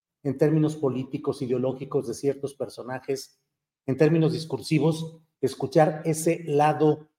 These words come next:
humano, ese lado de la debilidad, el la-, el lado de la oscuridad, de las tinieblas, en las cuales muchos, eh, viven, vivimos, eh, por lo cual creo yo que ayuda el que tengamos un testimonio como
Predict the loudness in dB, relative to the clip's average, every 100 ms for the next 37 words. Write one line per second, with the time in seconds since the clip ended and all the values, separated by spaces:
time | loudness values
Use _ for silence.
0 | _ -4 -2 0 0 0 0 -2 -4 -2
1 | -4 -2 0 0 -2 -2 -6 -8 -4 -2
2 | -2 -4 _ _ _ -10 -6 -2 -2 -2
3 | -2 0 2 2 0 -2 -2 -2 -4 -8
4 | -18 -12 -12 -6 -6 -6 -8 -12 -12 -10
5 | -4 0 0 0 -4 -10 _ _ _ _
6 | _ _ -16 -12 -4 -2 -2 -4 -4 -8
7 | -6 -6 -4 -4 -6 -16 _ _ -6 -2
8 | 2 2 2 -2 0 0 2 2 -2 -8
9 | -14 _ _ _ 2 4 6 4 2 0
10 | 2 2 4 4 4 0 4 4 4 2
11 | 0 0 0 2 2 2 -4 _ _ _
12 | -8 -6 -4 -4 -2 -2 -6 -6 -4 -4
13 | -6 -8 -8 -8 -10 -12 -12